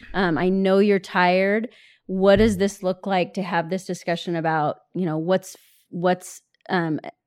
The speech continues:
a good amount of time to be able to be intimate in this way, to be able to have sex together,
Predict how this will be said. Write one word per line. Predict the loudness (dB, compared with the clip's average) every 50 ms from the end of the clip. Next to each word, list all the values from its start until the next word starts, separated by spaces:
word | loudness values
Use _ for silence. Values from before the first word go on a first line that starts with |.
| _ -4
a | -2 -2
good | 2 4 6 6 6
amount | 6 6 6 6 6 4
of | 2 0
time | -2 0 4 4 6 6 6 6 6 6 4 2 -2 -8 -20 _ _ _ _ _ _ _ -6
to | -2 0
be | 2 6 6 6
able | 8 6 6 2
to | 0 0
be | -2 -2 -2
intimate | -2 -4 -6 -6 -6 -6 -4 -4
in | -4 -4
this | -4 -6 -8
way, | -10 -10 -8
to | -10 -8
be | -6 -2 -2
able | 0 0 0
to | -2 -4
have | -4 -4 -6 -8 -8
sex | -8 -10 -10 -10 -10 -16 -14 -10
together, | -8 -6 -4 -4 -6 -6 -6 -8 -8 -10